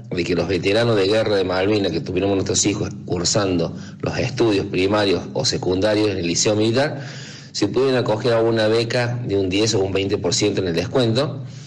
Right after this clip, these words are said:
eh, dado que los hijos de los militares en actividad y los hijos de los civiles que trabajaban en el liceo tenían ese beneficio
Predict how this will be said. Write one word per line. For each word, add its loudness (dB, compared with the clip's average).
eh, 0
dado 2
que 0
los -6
hijos 0
de 0
los -4
militares 2
en -4
actividad 2
y -4
los 0
hijos 0
de -2
los -2
civiles 0
que -4
trabajaban 0
en 0
el -2
liceo 2
tenían 2
ese 0
beneficio 0